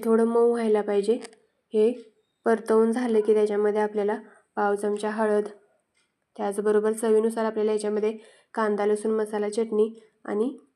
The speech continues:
मीठ घालून घ्यायचं आहे. त्याचबरोबर पाव चमचा धने पावडर पण घालून घ्यायचे आहे आणि व्यवस्थित असं आपल्याला मिक्स करून घ्यायचं आहे.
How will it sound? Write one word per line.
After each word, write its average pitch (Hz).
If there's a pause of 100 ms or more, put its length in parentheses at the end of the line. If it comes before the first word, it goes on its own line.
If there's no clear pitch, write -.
(300)
मीठ 226
घालून 214
घ्यायचं 202
आहे. 262 (180)
त्याचबरोबर 208
पाव 208
चमचा 208 (200)
धने 220
पावडर 202
पण 214
घालून 214
घ्यायचे 196
आहे 196 (560)
आणि 208
व्यवस्थित 214
असं 226
आपल्याला 220
मिक्स 226
करून 208
घ्यायचं 202
आहे. 269